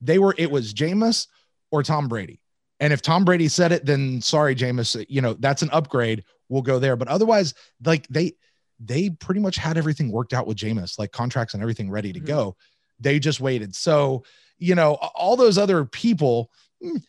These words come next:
Speaker 1: it, we would still be looking at Jameis Winston if Tom Brady didn't, uh, didn't come to Tampa Bay.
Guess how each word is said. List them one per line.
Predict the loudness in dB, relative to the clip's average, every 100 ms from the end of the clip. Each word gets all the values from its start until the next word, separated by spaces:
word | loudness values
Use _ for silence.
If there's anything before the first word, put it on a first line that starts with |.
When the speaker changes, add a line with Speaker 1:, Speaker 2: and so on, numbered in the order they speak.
| _ -6
Speaker 1:
it, | -2
we | 2
would | 2 2
still | 4
be | 4
looking | 6 4 2
at |
Jameis | 0 -2 -2
Winston | -4 -2 -4
if |
Tom | -2 -2
Brady | 0 0 -2
didn't, | -4 -4 -6
uh, | -8 -8 -8
didn't | -10 -8
come | -6 -8
to |
Tampa | -6 -10 -10
Bay. | -12 -14